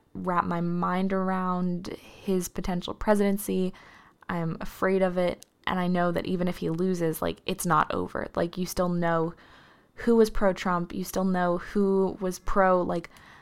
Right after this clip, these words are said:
the Muslim ban and who was agreeing with him about, like, totally, totally fake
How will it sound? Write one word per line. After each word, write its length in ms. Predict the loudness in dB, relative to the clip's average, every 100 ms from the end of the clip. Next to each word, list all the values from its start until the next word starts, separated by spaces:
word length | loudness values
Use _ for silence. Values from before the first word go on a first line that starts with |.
| -8
the 80 | 0
Muslim 500 | 2 4 2 0 0
ban 460 | 0 -2 -2 -2 -2
and 500 | -4 -4 -4 -4 -8 -12 -4
who 400 | 0 2 2 0
was 340 | -4 -6 -6 -10 -16 -20 -20 -20 _ _ _ -20 -20 _ _ _ -20 _ -20 _ -2
agreeing 400 | 0 4 6 8
with 160 | 6 4
him 160 | 2
about, 420 | 4 4 4 4
like, 200 | 0 -2
totally, 480 | 0 2 4 4 2 -2 -4
totally 520 | -2 4 10 12 12
fake 540 | 10 6 8 8 8